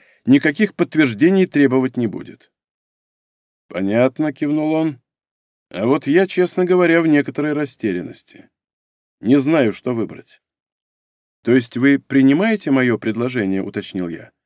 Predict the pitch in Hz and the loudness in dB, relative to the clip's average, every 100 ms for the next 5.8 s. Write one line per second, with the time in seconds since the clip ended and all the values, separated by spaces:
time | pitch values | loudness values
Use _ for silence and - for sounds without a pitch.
0 | _ _ _ _ - 85 98 147 - 170 | _ _ _ _ -12 -6 -2 -4 -2 -6
1 | 90 101 95 98 131 175 - 147 113 98 | -2 -4 -2 -2 0 -2 -2 -4 -4 -4
2 | 98 90 - 78 - _ _ _ 107 104 | -8 -8 -10 -12 -14 _ _ _ -4 0
3 | 101 92 85 92 - 76 - _ _ _ | 0 -2 -6 -12 -10 -12 -16 _ _ _
4 | _ - 110 139 170 127 110 135 165 175 | _ -8 -6 2 2 4 2 2 2 2
5 | 165 147 185 - 107 101 120 | 2 2 -2 -2 -4 -4 -8